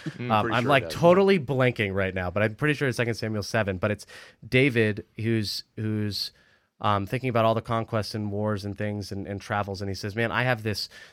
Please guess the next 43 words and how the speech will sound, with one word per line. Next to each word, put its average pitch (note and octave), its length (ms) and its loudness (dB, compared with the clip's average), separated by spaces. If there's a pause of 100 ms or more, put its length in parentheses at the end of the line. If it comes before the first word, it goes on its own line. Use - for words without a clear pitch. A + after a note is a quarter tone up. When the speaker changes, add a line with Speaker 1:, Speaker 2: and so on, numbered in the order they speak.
Speaker 2:
this A2+ 220 0
amazing A2 440 -2
palace A2+ 380 0
that G#2 100 -4
I G2+ 80 0
live G2 220 -2
in, G2 240 -2
and G2 240 -6
God's G2+ 580 0
ark, G#2+ 320 -4
uh, G2+ 260 -4
is G#2 180 -6
in G2 100 -4
a F#2+ 60 -6
tent. G#2+ 520 -10 (580)
You G2+ 80 -6
know, F#2 140 -2
I G#2+ 160 -2
have G2+ 220 -4
this, - 480 -4
this - 340 -4 (320)
w-, G2+ 240 -10
awesome A2 380 0
place, G#2+ 380 -6
and G2 300 -8
so A2+ 200 -2
I'll A#2+ 160 2
build A2+ 260 0
a G2+ 60 -2
home A2 340 -2
or G2 80 -2
a G2 60 -4
temple G2+ 400 -6
for F#2 160 -10
God." B2 420 0 (520)
And G#2 200 -4
Nathan, A2 580 -2 (800)
the G#2 180 -6
prophet G#2 400 -2
Nathan, A2+ 300 -4
says G2 220 -6
to G#2 120 -4
him, G2 280 -6